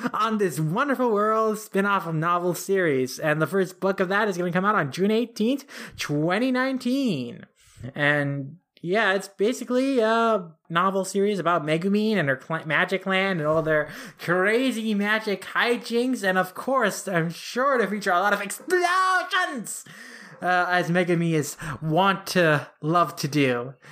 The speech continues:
So, uh, I love the character of Megumin. She's really funny. I definitely will love to check out, uh, more Kon-, of this, uh, s-, you know, light novel series and, uh, s-,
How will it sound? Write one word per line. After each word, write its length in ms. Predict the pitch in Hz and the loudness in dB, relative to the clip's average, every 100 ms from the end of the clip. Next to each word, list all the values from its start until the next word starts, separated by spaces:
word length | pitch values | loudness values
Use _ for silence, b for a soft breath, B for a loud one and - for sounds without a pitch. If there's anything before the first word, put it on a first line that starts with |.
| B | B
So, 260 | - - 165 | -20 -4 -2
uh, 720 | 151 151 151 131 131 147 147 | 0 0 0 -2 0 0 0
I 100 | 160 | 0
love 240 | 165 185 185 | 0 0 -2
the 80 | 180 | -4
character 460 | 202 247 254 208 | 0 0 0 -2
of 80 | 180 | 0
Megumin. 480 | 185 180 180 208 247 | -2 -2 0 0 0
She's 200 | 156 139 | -4 0
really 220 | 180 165 | 0 0
funny. 480 | 165 180 196 254 208 | 2 2 4 2 2
I 220 | 170 165 | 2 2
definitely 400 | 170 170 180 175 | 0 -2 -2 -2
will 800 | 139 139 165 170 170 160 127 131 | -4 -2 0 0 -2 -4 -8 -2
love 260 | 156 202 175 | 0 2 0
to 100 | 165 | -4
check 240 | 180 170 | -4 0
out, 320 | 180 - - | 2 0 -2
uh, 260 | 147 151 143 | -4 -2 -2
more 520 | 143 156 165 180 - _ B B B B | -4 0 0 -2 -8 _ B B B B
Kon-, 400 | 196 185 180 - | 2 2 0 -2
of 280 | 160 165 147 | 2 2 0
this, 320 | 160 151 156 | -2 -2 0
uh, 180 | 147 143 | 2 2
s-, 320 | 139 - - _ - | -2 -10 -12 _ -10
you 100 | 156 | -4
know, 240 | 143 143 - | -2 -4 -8
light 260 | 160 165 160 | -4 -2 0
novel 280 | 165 151 147 | -2 -2 -2
series 600 | 190 170 175 180 - - - | -4 -2 -2 -4 -8 -12 -10
and, 360 | 143 143 143 139 | -6 -6 -2 0
uh, 220 | 135 131 | 0 0
s-, 220 | 127 | -4